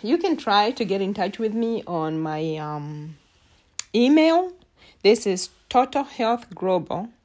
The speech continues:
one nine six two at gmail dot com. Total health global one nine six two at gmail dot com. Or you can use my old email, which is alice monua at hotmail dot com. Alice is spelled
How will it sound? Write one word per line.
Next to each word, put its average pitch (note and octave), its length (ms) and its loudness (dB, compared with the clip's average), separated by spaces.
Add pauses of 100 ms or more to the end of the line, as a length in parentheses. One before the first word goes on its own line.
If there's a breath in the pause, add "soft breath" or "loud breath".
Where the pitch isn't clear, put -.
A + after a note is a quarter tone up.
(140)
one G3+ 400 0
nine G#3 540 -4
six - 440 -6
two F#3 320 -6 (320 loud breath)
at E3 160 0
gmail F3 440 4
dot C#3 280 0
com. D#4 300 0 (500 loud breath)
Total B3 360 0
health A#3+ 440 -2
global F#3 540 -6 (120)
one A3 380 2
nine G3 380 -2
six - 320 -2
two F#3 340 -4
at E3 140 -2
gmail F3+ 440 -2
dot E3 280 -6
com. C4+ 320 -4 (340 loud breath)
Or G3+ 180 4
you A3+ 180 0
can A#3 280 0
use C#4+ 240 0
my F#3+ 160 0
old A3+ 260 4
email, G3 440 0
which F#3 300 -6
is E3 200 -4 (140)
alice G3 500 2 (260 loud breath)
monua F3 520 -2
at E3+ 200 -6
hotmail E3 680 2
dot D3 260 0
com. D3 280 -4 (420 loud breath)
Alice A3+ 560 4
is A#3 180 0
spelled F#3 540 -2